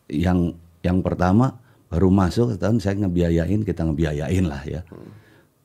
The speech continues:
Speaker 1: Habis itu bea-, beasiswa U G M.
Speaker 2: Om bangga nggak?
Speaker 1: Bangga banget.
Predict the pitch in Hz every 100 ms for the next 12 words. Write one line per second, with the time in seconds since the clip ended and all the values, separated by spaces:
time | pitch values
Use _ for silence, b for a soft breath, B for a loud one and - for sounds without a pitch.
0 | _ _ _ _ _ _ - 80 87 82
1 | 90 131 123 - _ _ _ _ _ _
2 | _ _ _ _ _ _ _ _ 95 92
3 | 90 85 90 87 85 135 - - - -
4 | - _ - - 117 - _ _ _ _
5 | _ _ _ - 135 101 120 135 - -
6 | - _ - 90 87 85 85 87 104 82